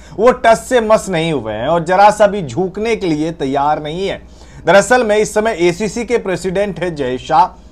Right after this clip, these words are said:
और बातें ये चल रही है कि, आ, पाकिस्तान जो है वो किसी भी सूरत में एशिया कप पाकिस्तान में ही कराना चाहता है। इसके लिए नजम सेठी ने एसीसी से लड़ाई भी कर ली है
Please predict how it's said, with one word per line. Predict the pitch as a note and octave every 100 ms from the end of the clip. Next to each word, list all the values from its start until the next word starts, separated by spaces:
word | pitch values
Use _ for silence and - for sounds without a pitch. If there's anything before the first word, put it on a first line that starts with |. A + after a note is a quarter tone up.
| -
और | F3 F#3 F3+ E3+
बातें | D3 F#3 G#3 C4+ C4
ये | F3+ E3+
चल | E3+ D3
रही | C#3 D3+
है | D3 C#3 D3+ A3
कि, | F3+ F3+ G3 G3+ G3 - -
आ, | D3+ E3
पाकिस्तान | D#3+ F#3 F3+ A3 - - G3+ A#3 A3+
जो | C#3 G#2+
है | C3
वो | E3+
किसी | E3+ F#3 G3+ A3
भी | A3 G3+
सूरत | E3+ F3+ G#3 G3+
में | B2+
एशिया | D#3 E3+ F3+ G3
कप | - E3 E3+ - -
पाकिस्तान | D#3 D#3 F3+ - E3+ E3+
में | F3
ही | E3 A3+
कराना | - C3+ B2 C3
चाहता | C3 C#3 C3 G#3+
है। | D#3+ - - - -
इसके | F3 E3+ C4
लिए | B3+
नजम | A3 A3 A#3+ G#3+
सेठी | A3 G#3+ B3
ने | A3+
एसीसी | A2 D#3+ G3 G3 G3+ G3 B3
से | G3 G3
लड़ाई | F#3 D#3 E3 E3+
भी | F#3+
कर | G3+ F3+
ली | F#3+ F#3+
है | F#3+ A3